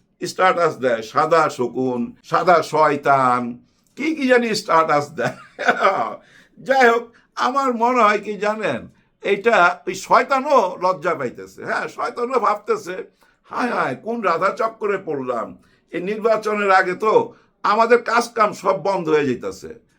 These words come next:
হ্যাঁ, মানুষ যদি তাদের দায়িত্ব নিয়ে নেয়, মানে শয়তানের দায়িত্ব যদি মানুষ নিয়ে নেয়, তাহলে তো এরা বেকার হয়ে যাবে। আমার মনে হয় নির্বাচনের আগ পর্যন্ত, বারো তারিখ পর্যন্ত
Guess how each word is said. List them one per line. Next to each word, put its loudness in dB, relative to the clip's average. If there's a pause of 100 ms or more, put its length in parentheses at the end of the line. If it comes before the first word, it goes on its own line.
হ্যাঁ, 0
মানুষ -2
যদি -6
তাদের 0
দায়িত্ব 2
নিয়ে -2
নেয়, -10
মানে -8 (180)
শয়তানের 0
দায়িত্ব 2
যদি -10
মানুষ -2
নিয়ে -2
নেয়, -8 (320)
তাহলে 2
তো 0
এরা 2
বেকার 4
হয়ে -2
যাবে। -10
আমার -8
মনে -4
হয় -4 (120)
নির্বাচনের -8
আগ -6
পর্যন্ত, -8
বারো -4
তারিখ -8
পর্যন্ত -6